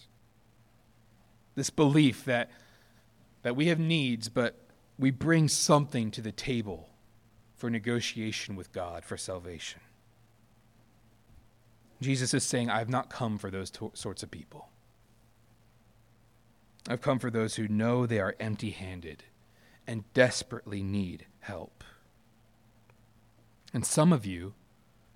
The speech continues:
have not come to Jesus for that very reason. You don't, do not want to admit you need help.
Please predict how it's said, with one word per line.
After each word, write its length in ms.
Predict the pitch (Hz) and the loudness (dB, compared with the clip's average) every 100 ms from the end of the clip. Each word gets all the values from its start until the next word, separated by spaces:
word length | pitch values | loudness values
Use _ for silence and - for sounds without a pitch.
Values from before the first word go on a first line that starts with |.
| _ _ _ - - | _ _ _ -20 -16
have 200 | - 123 | -6 0
not 240 | 127 135 - | 2 2 0
come 240 | 123 113 | 0 0
to 80 | 104 | -2
Jesus 460 | - 107 98 82 | -4 -4 -4 -8
for 120 | - 101 | -8 -6
that 160 | 101 | -6
very 280 | 107 101 95 | -6 -8 -8
reason. 400 | 90 90 80 76 - _ _ _ _ _ _ _ _ _ _ _ _ _ _ _ _ _ _ - _ _ _ _ _ _ _ _ - | -10 -12 -12 -16 -20 _ _ _ _ _ _ _ _ _ _ _ _ _ _ _ _ _ _ -20 _ _ _ _ _ _ _ _ -12
You 120 | 113 | -6
don't, 360 | 110 120 120 - | 0 2 2 0
do 140 | 120 | 0
not 260 | 117 120 117 | 2 2 0
want 240 | 120 117 113 | -2 -2 -4
to 120 | 117 | -6
admit 380 | 101 104 104 - | -4 -6 -6 -8
you 160 | 104 98 | -10 -8
need 200 | 95 85 | -8 -12
help. 360 | 90 - _ | -14 -16 _